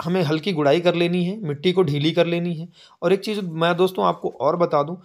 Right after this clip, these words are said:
कि चाय की पत्ती को डायरेक्ट आप इसमें ना यूज़ करें, बिना बॉयल किए हुए या फिर बिना, अ, यूज़ की हुई चाय की पत्ती को डायरेक्ट यूज़ ना करें, क्योंकि वो नाइट्रोजन की काफ़ी,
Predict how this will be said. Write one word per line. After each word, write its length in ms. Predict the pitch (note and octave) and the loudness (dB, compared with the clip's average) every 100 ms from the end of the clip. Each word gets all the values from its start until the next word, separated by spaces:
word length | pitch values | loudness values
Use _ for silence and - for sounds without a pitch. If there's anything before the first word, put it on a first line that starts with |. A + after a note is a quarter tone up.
| _ _ - | _ _ -16
कि 80 | F3+ | -14
चाय 320 | - D#3 E3 | 0 4 4
की 120 | F3+ | 2
पत्ती 340 | A3 F#3 - G#3+ | -2 -4 -4 -4
को 120 | A3+ | -2
डायरेक्ट 480 | F3 C3+ C3 F#3 - D#3 | 2 4 4 0 -4 -2
आप 180 | E3+ | -2
इसमें 200 | F3+ F3+ E3 | -2 -2 0
ना 140 | D3 | 0
यूज़ 240 | D#3 D#3+ | -2 -4
करें, 240 | - E3 E3 | -2 -2 -2
बिना 200 | D#3 E3+ | 0 0
बॉयल 300 | D3 D3 D#3 | 2 2 2
किए 160 | D#3 E3 | -2 -4
हुए 180 | D#3+ E3 | 0 2
या 140 | D3+ | 2
फिर 300 | D3+ F3+ - _ _ _ _ _ D#3 | 0 -4 -8 _ _ _ _ _ -2
बिना, 240 | D#3+ E3 | 2 2
अ, 500 | D#3+ D#3 D#3 D3 C#3+ | 0 -2 -2 0 0
यूज़ 280 | C#3+ F3 F3+ | 0 0 0
की 120 | - | -2
हुई 100 | F3+ F3+ | -2 2
चाय 200 | D3+ D3+ | 2 2
की 120 | F3 | -2
पत्ती 280 | D#3 D3+ F3+ | -6 -2 -2
को 80 | E3+ | 2
डायरेक्ट 340 | C#3 D3 D#3 | 4 2 0
यूज़ 180 | E3 D#3 | -4 -4
ना 120 | D3 | -2
करें, 160 | E3 E3+ | -2 -4
क्योंकि 220 | F3 G#3 | -6 -2
वो 200 | G3+ G3 | 0 2
नाइट्रोजन 520 | F3+ C#3+ D3 F3 F#3 | 0 -2 -2 -2 -2
की 80 | F#3 | -4
काफ़ी, 360 | F3+ E3 - G3 | -2 -2 -2 -6